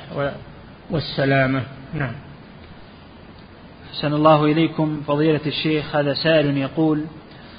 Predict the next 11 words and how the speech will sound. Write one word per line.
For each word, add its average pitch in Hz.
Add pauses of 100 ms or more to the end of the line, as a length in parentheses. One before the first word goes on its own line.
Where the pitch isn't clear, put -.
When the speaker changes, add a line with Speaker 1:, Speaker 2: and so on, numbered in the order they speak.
(400)
Speaker 2:
زوجتي 160 (180)
في 156
بلدي 151 (760)
ولا 156 (240)
أستطيع 147 (360)
أن 143
آتي 156
بها 151 (120)
للظروف 151
المادية، 139 (1400)
فهل 156